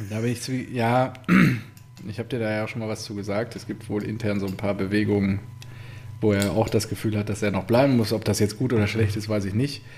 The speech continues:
Mein Gefühl ist, das Beste, was Borussia Dortmund passieren könnte, ist, dass du dir einen, ähm, Vorsitzenden der Geschäftsführung holst aus der freien Wirtschaft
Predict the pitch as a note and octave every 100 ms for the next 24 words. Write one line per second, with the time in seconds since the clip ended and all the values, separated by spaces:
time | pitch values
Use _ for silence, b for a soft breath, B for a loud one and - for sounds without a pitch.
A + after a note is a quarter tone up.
0 | b - A#2+ G3+ A#3+ - G#3 F3+ E3+ C3+
1 | - F3 A3+ G3 D#3+ - C#3 C#3+ B2+ C3
2 | A#2+ A#2 G#2+ - A2+ G#2+ C#3 D#3 F3 C3
3 | B2+ - A2 - A#2+ G#2+ G#2+ G#2+ G#2 B
4 | B B B - A2 G#2 G2+ G2 G2+ F#2
5 | - - A2 G2 G2 G2 - A#2+ B2 A#2+
6 | A#2 G#2 G2+ F#2+ A2+ - - G#2+ G2+ F#2
7 | G2+ G2 G2 - G2+ - G2 F#2+ A#2+ -
8 | C#3+ -